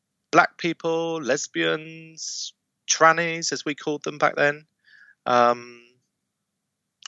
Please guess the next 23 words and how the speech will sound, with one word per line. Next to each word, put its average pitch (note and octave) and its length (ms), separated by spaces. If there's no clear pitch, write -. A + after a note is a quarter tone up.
uh, C3 100
th-, - 160
it C3 140
just G#3+ 200
seemed G#2+ 220
to - 80
be A#2+ 100
guys G#3 440
that A#2 100
went B2 160
out. A#2+ 180
Uh, C3+ 100
Thursdays G3+ 640
was - 120
tranny G2 320
night, A2 380
and C#3 100
I, C#3+ 120
I C3+ 80
used C3+ 120
to C3+ 60
love A#2+ 260
Thursdays. - 760